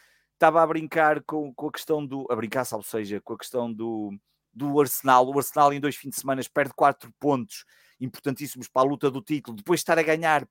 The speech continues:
por duas vezes dois zero, obviamente uma em campo muito difícil, que é o, o Liverpool, e claro, ganhar dois zero em Liverpool ao intervalo não quer dizer que, que se, que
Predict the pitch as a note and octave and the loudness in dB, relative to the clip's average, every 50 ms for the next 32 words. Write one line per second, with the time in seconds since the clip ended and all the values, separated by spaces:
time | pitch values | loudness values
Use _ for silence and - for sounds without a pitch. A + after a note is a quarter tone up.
0 | _ - C3+ B2+ C3+ G3 G#3 F#3+ D#3 C3+ C#3 D#3 D#3+ D3 A#2+ A2+ G#2+ A2 D#3 C#3+ | _ -10 -8 -6 -2 2 2 2 2 2 0 0 0 0 -2 -4 -2 0 0 0
1 | B2 G#2+ - A#2+ A#2 B2+ D3+ F3 - - - - - B2+ B2+ C3+ D3+ D3+ D#3 D3+ | 0 0 0 2 2 2 0 -4 -10 -20 -16 -4 0 0 2 2 0 0 0 -2
2 | C3 - D3 C#3+ C#3 C#3 B2+ - C#3 C3 A2 - A#2 B2 C3+ C#3+ B2+ - A2 A#2 | -2 -4 -4 -2 -4 -4 0 2 2 2 2 0 -8 -8 -6 -6 -8 -8 -8 -8
3 | B2 G#2 - - A#2 G#2 - - G2+ F2+ - - G#2 F#2+ F#2+ F#2+ F#2 F2 _ _ | -8 -8 -8 -8 -8 -8 -8 -8 -10 -8 -4 -2 -2 0 0 -2 -4 -6 _ _
4 | _ - A#2 A#2+ A#2+ A#2+ G2+ A#2 A2+ - - A#2+ A#2 A2 F#2 - _ _ _ _ | _ -12 -8 -6 -6 -4 -2 -2 -4 -2 -2 -4 -2 -2 -4 -6 _ _ _ _
5 | _ A2 A2+ A#2 A2 - B2 B2+ B2 A2 G#2 G2+ G#2+ G#2+ A2 A2+ A2+ A#2 A#2 - | _ -20 -20 -16 -6 2 6 6 8 8 6 4 0 0 2 2 2 0 0 0
6 | A#2+ A#2+ B2 A#2+ B2 B2 B2+ G#2 C3 C3 B2+ B2+ - C3 C3+ B2+ B2 A#2+ A#2 - | 0 0 0 0 -2 -2 -2 0 2 2 2 0 0 2 2 2 2 2 0 -2
7 | A#2+ A2+ A2+ A2+ G#2 G#2+ A#2+ G#2+ - - - - _ - - - - - - - | -2 -2 -2 -4 -4 -4 -4 -4 -4 -8 -20 -20 _ -10 -6 -4 -4 -4 -6 -8
8 | - - - | -12 -14 -16